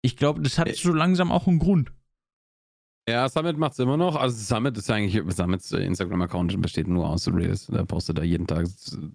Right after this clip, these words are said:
Speaker 2: zwanzig Stück oder sowas.
Speaker 1: Okay.
Speaker 2: Da hat da wohl jemand, der das macht, aber ja, ich glaub, das ist, äh,
Speaker 1: Ja.
Speaker 2: n-,
Speaker 1: Ah.
Speaker 2: nicht ernst zu nehmen in die Richtung.
Speaker 1: Ja.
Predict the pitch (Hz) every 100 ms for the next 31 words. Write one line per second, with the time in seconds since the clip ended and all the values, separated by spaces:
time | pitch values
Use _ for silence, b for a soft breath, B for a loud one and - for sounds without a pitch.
0 | _ _ - 78 71 - 76 76 76 82
1 | 82 101 - _ - 110 113 131 - _
2 | _ _ - - - 82 82 85 82 87
3 | 82 82 - - - 82 82 90 98 _
4 | _ _ _ _ _ 90 85 90 - _
5 | _ - 78 82 82 - 87 90 95 -
6 | _ _ _ _ _ _ _ 135 - _
7 | _ 90 87 85 87 95 82 92 - 90
8 | 95 98 101 101 98 - 101 - _ _
9 | _ - 156